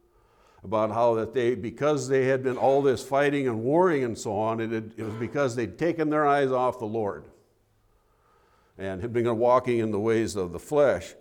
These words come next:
<clears throat> But when I looked at this, I come to see,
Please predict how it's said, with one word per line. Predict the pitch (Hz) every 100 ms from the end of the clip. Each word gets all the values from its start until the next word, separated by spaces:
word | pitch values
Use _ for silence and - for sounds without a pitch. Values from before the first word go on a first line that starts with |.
| -
<clears throat> | 73 67 80 - _ _ _ _ _ _ _ _
But | 135 135
when | 131 135
I | 135
looked | 165 165 147
at | 147 - 123
this, | 120 147 127
I | 117
come | 135 147
to | 131
see, | - 165 165 147 127